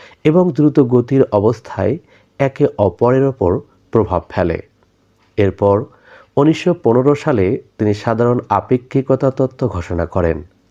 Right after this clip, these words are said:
যা মহাকর্ষের ক্ষেত্রে নতুন একটি দৃষ্টিভঙ্গি প্রদান করে। মহাবিশ্ব সম্পর্কে ধারণা। আইনস্টাইন মহাবিশ্বকে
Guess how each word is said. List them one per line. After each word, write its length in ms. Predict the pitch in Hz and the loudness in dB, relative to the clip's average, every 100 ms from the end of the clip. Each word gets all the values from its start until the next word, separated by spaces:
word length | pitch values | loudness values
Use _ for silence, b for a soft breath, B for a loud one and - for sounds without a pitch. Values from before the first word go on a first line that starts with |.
| b b b b - | b b b b -4
যা 160 | 104 98 | -2 0
মহাকর্ষের 640 | 104 113 123 113 - 113 | 0 0 -2 -4 -4 -4
ক্ষেত্রে 400 | 113 120 120 90 92 - b b _ | -4 -6 -2 -2 -2 -4 b b _
নতুন 300 | 107 107 120 | -2 0 2
একটি 320 | 113 104 - 101 98 b b | 0 -2 -2 -2 -2 b b
দৃষ্টিভঙ্গি 680 | 98 113 117 139 104 90 82 | -4 -4 -2 -2 0 -2 -2
প্রদান 300 | 78 85 82 78 | -2 0 0 -2
করে। 260 | 90 82 78 - _ _ _ _ _ _ B B B B | -2 -2 -4 -10 _ _ _ _ _ _ B B B B
মহাবিশ্ব 500 | 113 123 165 175 - 175 | -2 0 0 -2 -2 -4
সম্পর্কে 560 | - 117 104 104 104 104 98 - | 0 -2 0 -2 2 2 0 -4
ধারণা। 380 | - 104 82 - - _ _ _ b b b b - | -4 -2 -2 -6 -14 _ _ _ b b b b -2
আইনস্টাইন 640 | 113 151 196 - 185 143 165 | 0 0 -4 0 2 2 2
মহাবিশ্বকে 760 | 127 123 131 131 - 143 143 | 0 2 0 -2 -2 0 2